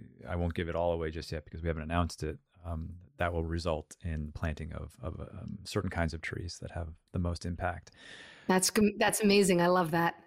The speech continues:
Speaker 1: Oh, thank you. I, I, I, the last segment from your book I wanna read speaks to what you just said because it has to do with patience. There, there's, there's a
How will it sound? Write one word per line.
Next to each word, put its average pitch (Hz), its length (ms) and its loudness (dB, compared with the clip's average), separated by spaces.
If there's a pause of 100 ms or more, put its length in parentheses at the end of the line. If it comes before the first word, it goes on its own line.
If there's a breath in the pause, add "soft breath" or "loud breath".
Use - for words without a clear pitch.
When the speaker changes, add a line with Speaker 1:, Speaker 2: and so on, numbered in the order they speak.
(160)
Speaker 1:
Oh, 101 140 4
thank 95 260 2
you. 82 200 2 (340 soft breath)
I, 104 100 0
I, - 20 0
I, - 500 -6 (180)
the 127 80 -6
last 135 340 2 (800)
segment 117 460 4
from 104 100 2
your 98 100 6
book 92 200 4
I - 20 0
wanna 90 400 -2
read 92 560 0 (800)
speaks - 380 2
to 95 100 0
what 90 160 2
you 90 80 -2
just 85 300 -4
said 85 500 2 (100)
because 92 300 2
it 85 160 -2 (480)
has - 220 2
to 104 80 -2
do 87 140 2
with 82 120 -2
patience. 82 720 -4 (1300)
There, 104 180 0
there's, 110 240 4 (140)
there's 98 240 4
a 87 340 2